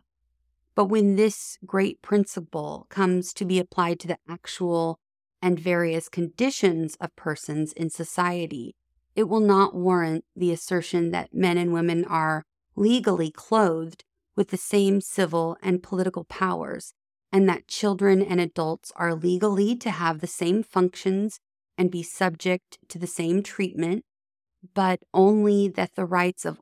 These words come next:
all, as they are settled and regulated by law, are equally entitled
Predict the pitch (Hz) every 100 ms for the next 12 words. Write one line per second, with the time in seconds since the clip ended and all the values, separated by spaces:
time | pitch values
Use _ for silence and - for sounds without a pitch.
0 | - 208 190 156 160 175 175 175 170 175
1 | 165 165 - 175 165 160 - 170 170 156
2 | 170 170 160 156 156 156 175 180 160 160
3 | - _ _ 180 175 - 226 - 190 180
4 | 160 175 - 170 160 156 151